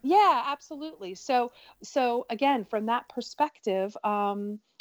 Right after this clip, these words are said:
you're, we are suffering emotionally because we are givers and giving and giving and giving. Um, in general, some signs just off the top of my head would,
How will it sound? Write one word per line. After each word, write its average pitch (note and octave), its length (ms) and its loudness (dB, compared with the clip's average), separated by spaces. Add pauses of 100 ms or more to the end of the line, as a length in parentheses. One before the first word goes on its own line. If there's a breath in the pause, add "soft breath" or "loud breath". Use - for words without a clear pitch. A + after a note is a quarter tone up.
you're, A#3+ 300 0
we B3+ 320 4
are A3 240 6
suffering A3+ 760 0
emotionally G3+ 600 -2
because G3+ 400 -2
we G#3 180 0
are G#3 220 4
givers G3 500 2
and F#3 160 -8
giving G3 320 -2
and G3+ 140 -10
giving F#3 320 0
and F#3+ 100 -10
giving. A3 400 2 (500 loud breath)
Um, G3+ 440 4
in C4+ 160 4
general, C4 320 2
some A3+ 160 -8
signs A#3 800 -6 (240)
just - 320 -12
off G#3+ 120 2
the A3+ 60 -10
top A3 260 -4
of G#3+ 60 -8
my G#3 140 -4
head C#4 320 2
would, A#3+ 160 -4